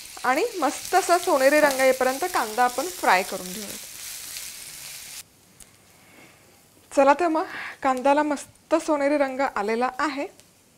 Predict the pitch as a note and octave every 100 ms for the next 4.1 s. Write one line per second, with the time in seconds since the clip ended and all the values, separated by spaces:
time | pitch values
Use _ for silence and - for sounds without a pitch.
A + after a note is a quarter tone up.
0 | _ - _ - _ _ A3 B3+ C4+ B3+
1 | B3 B3 F#4+ - _ _ _ _ _ -
2 | A3 B3 - C4 B3 - F4 E4 A#3 G#3
3 | B3 C4+ C#4+ C4+ B3+ B3+ C4 C4 A3+ A3
4 | D4+